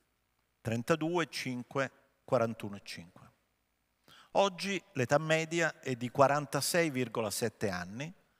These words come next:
e mediamente ognuno di noi ha tre-, trentotto virgola quattro anni davanti. Io personalmente molti di meno, ma insomma, la metà, quasi.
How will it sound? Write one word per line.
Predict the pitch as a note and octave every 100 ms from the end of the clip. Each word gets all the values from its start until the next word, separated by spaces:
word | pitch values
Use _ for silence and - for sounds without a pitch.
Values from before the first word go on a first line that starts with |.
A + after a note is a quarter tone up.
| _ _ _ _ _ _ -
e | B2
mediamente | C#3 E3+ E3+ D3+ A2 G2+ F#2 - A#2 -
ognuno | C3 C#3+ D#3
di | C3+ B2+
noi | F#2 G2 G2+ -
ha | A#2+ A2+
tre-, | - D#3 D#3+ -
trentotto | - D3+ D3+ - D#3 - C#3
virgola | B2+ A#2 C3 A#2
quattro | - C#3 - B2+ A2+
anni | G#2+ A2 A2+ G#2+
davanti. | G2 E2+ D#2+ - - - _ _ _ _ _ _ _ _ _ _ _ _ _ _ _ _ _ _ _ _ _ -
Io | B2
personalmente | A2+ - G2 G2+ G#2 -
molti | G2+ A2 A2
di | C#3
meno, | C3 E2 A#2
ma | G#2+
insomma, | G#2 - F#2+ - - _ _ _ _ _ _ _ _
la | G2+
metà, | G#2 G2+ F#2+ - - - _ _ _ _ _ _ _ _ - - - -
quasi. | - - -